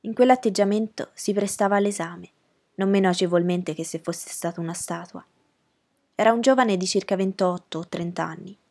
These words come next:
alto e slanciato. Aveva un viso attraente, un volto dai tratti greci, un naso diritto, classico, una bocca e un mento degni di un ateniese. Raramente il volto di un inglese è così simile a un modello antico.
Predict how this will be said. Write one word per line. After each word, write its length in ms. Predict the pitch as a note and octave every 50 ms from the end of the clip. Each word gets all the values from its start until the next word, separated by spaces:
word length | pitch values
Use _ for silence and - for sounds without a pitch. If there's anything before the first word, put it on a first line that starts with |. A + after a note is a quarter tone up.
| _ _ _ _ _ _ -
alto 340 | - G3+ F#3 E3+ E3+ - -
e 80 | F3 F3
slanciato. 600 | - F3 E3+ E3+ F3+ - F#3 E3+ F3 - - - _ _ _ _ _ _ _ _ _ _ _ _ _ _ _ _ _ _
Aveva 320 | - - A3 A#3+ A#3+ A#3+
un 80 | B3+ B3
viso 240 | A#3+ B3+ B3+ A#3+ B3+
attraente, 760 | A#3+ A#3+ - A#3+ A#3+ A#3 G3+ E3+ E3 E3+ F#3 - - - - _ _ _ _ _ -
un 120 | - F#3+ G3
volto 300 | F#3+ G#3 G#3 - - F#3+
dai 160 | F#3 F#3 F3+
tratti 320 | - G3 F3+ F3+ - F#3+
greci, 440 | F3+ F3+ F3 E3+ E3 F3 - - - _ _ _ _ _ _ _ _ _
un 100 | - F#3+
naso 220 | F#3+ F#3+ F#3+ G3
diritto, 480 | F#3 F#3+ F#3 F#3+ G3 G3 _ - - D#3+
classico, 600 | D#3+ F3 F3 E3+ F3+ - - - F3+ - - - _ _ _ _ _ _ _ _ -
una 180 | - F#3 F#3+
bocca 340 | F#3+ F#3 G#3 G3+ G3+ - -
e 40 | E3
un 80 | E3 E3+
mento 260 | E3+ F3 F3 - F3
degni 300 | E3+ F3+ F3 F3+ F3 E3
di 80 | F3
un 80 | F3 E3+
ateniese. 640 | E3+ E3+ - F#3 F3 E3+ E3+ E3+ E3+ - - - _ _ _ _ _ _ _ _ _ _ _ _ _ _ _ _ _ _ -
Raramente 640 | - A3+ A3+ A#3 A#3+ A#3+ A#3 G#3 F3 F3 F3 -
il 80 | E3+ D#3+
volto 260 | E3+ F3 E3 - F3+
di 100 | E3 F3
un 60 | F3
inglese 360 | F3 E3+ E3+ F#3 F3+ F3+ F3+
è 40 | E3+
così 240 | - - E3+ - F3
simile 400 | F3 - - F#3+ F3+ F3 E3+ E3+
a 40 | E3
un 80 | E3
modello 300 | E3 E3+ D#3+ E3 E3 E3
antico. 540 | E3+ E3+ E3+ F#3+ - - E3+ F3 - E3 F3+